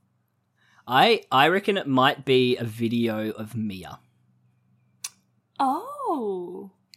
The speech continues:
Speaker 2: maybe. Yeah, you might be
Speaker 1: That's
Speaker 2: right.
Speaker 1: just a random prediction based on, like, the preview.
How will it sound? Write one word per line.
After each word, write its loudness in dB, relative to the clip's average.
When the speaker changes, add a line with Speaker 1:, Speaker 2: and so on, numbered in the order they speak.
Speaker 2:
maybe. -6
Yeah, -2
you -2
might -8
be -8
Speaker 1:
That's 0
Speaker 2:
right. 0
Speaker 1:
just 2
a 2
random 2
prediction -2
based -2
on, 2
like, -4
the -12
preview. -10